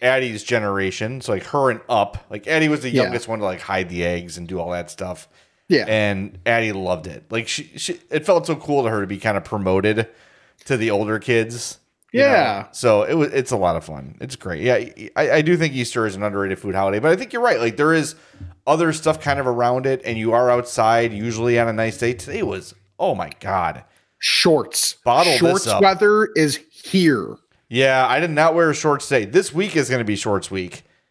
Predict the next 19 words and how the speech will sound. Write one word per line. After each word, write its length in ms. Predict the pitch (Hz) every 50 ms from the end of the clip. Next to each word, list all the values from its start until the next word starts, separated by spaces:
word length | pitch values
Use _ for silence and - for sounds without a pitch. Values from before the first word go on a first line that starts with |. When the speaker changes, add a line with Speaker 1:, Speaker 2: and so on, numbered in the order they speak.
| _ _ _ _
Speaker 1:
Um, 320 | - 113 110 110 107 104 98
Speaker 2:
Yes. 180 | 98 98 98 -
Speaker 1:
I 120 | 107 120
gotta 160 | 131 131 110 104
get 180 | 82 110 117
'em 80 | 107 101
out. 80 | 110 110 98 107 113 107 -
I, 60 | 101
I 40 | 113
got, 220 | 113 139 139 113
like, 160 | 110 110 -
I 100 | - 143 170
have, 80 | 170
like, 140 | 156 135 101
one 160 | 104 123 127 120
emergency 520 | 110 95 104 113 120 117 123 - 117 113
pair 240 | 104 120 113 110 110
of 60 | 101
shorts 400 | - 110 104 110 120 - - -